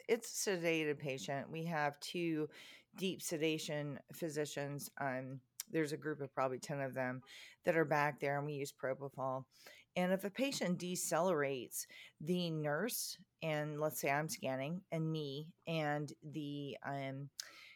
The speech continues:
it, they're E R docs, but the deep sedation team, one of those docs, we own that room.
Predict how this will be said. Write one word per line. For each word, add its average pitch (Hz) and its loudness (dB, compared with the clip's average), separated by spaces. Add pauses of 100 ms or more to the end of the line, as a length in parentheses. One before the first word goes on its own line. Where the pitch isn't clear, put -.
(200)
it, 190 8
they're 185 4
E 175 2
R 147 8
docs, 131 0
but 147 4
the 151 -6
deep 156 -4
sedation 151 0
team, 143 -4
one 147 0
of 143 -2
those 180 4
docs, 143 0
we 233 0
own 185 8
that 139 2
room. 123 -4